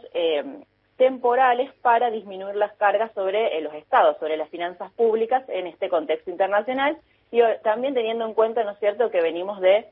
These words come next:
eh, los años de pandemia que obviamente afectaron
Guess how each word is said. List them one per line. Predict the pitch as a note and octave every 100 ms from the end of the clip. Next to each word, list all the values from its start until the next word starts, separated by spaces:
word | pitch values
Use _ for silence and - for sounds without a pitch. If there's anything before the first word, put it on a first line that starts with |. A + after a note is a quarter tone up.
| _ _ -
eh, | D3+
los | D3+ D#3+
años | A3 A3+ G#3+
de | F#3+
pandemia | G3+ G#3 A#3+ B3 B3 C4 C#4 - -
que | G3 G#3+ F#3+
obviamente | F#3+ F3+ F3+ G3
afectaron | G3 F#3 F3+ G#3 F#3+ G#3 A3+